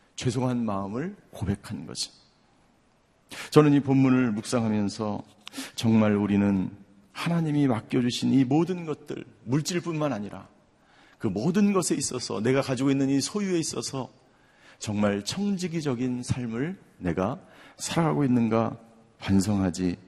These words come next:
않을 수 없습니다. 예수님은 이 비유의 결론을 이렇게 맺고 있습니다.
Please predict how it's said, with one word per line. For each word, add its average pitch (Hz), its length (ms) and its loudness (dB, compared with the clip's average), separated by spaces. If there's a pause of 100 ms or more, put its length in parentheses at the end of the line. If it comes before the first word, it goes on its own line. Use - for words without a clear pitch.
(200)
않을 92 300 0
수 - 160 -2
없습니다. - 520 -10 (2000)
예수님은 120 640 6 (320)
이 117 180 6
비유의 110 420 2
결론을 113 580 2
이렇게 107 380 2
맺고 101 320 2
있습니다. 73 680 -8